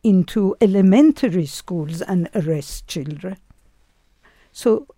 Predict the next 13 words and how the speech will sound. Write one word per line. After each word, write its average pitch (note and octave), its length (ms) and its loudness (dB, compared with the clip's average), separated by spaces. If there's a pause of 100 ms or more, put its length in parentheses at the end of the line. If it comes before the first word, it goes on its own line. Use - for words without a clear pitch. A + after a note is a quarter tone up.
(140)
this G3+ 460 2
is F#3+ 300 -2
the F#3 100 0
kind G3 480 0
of D#3 200 -4
thing E3 480 -6
that E3+ 180 -6 (120)
the G3+ 160 -6
outside F3+ 680 -4
world D#3+ 440 -2
can D3+ 300 -8
do. - 200 -14 (720)
Plus, - 680 -4